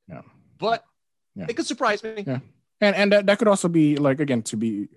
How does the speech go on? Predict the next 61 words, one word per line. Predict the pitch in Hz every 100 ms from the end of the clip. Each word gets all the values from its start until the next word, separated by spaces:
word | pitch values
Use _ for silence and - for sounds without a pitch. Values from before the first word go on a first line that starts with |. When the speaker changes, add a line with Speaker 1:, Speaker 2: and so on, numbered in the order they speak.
| -
Speaker 1:
uh, | 110
and | 113 113 104 85
maybe | 101 107
positive, | 104 - 98 113 143
maybe | 123 113
Crunchyroll | 113 117 - 117 110
gets | 98 87 -
rolled | 101
out | 92 101
into | 98 92
a |
production | 82 82 85 -
company. | 82 71 - - _ _ _ _ -
Like | 95 -
that, | 92 -
that |
Speaker 2:
Right. | -
Speaker 1:
could | 104
be, | 92
Speaker 2:
That | 202
can | 104
Speaker 1:
that, |
that | 107
Speaker 2:
happen. | 117
Speaker 1:
could | 139
be | 143
it, | 123
'cause | 117
they, | 104 101
we | 107
have, | 110
like, | 104 101
Animeplex | 104 104 104 - 98 98 -
and | 90 90
all | 92
these | 92 90
other | 90 92 95 _ _ _ _ _
companies | - 107 104
that | 98 98
you | 95 107
mentioned | 98 101 101 87
that | 85
are | 92 90
owned | 92 98 85
by | 85
Sony, | 85 - 101 92
that | 87 80
are | 78
kept | - 151 147 -
by | 95
S-, | - - -
Sony | - 98 95 92
in | 90 98
terms | 92 104 92
of | 95 90 _ _ -
being | 117
part | 107 104 101
of |
the | 95
Funimation | - 101 92 95 90 85
parent. | - 104 82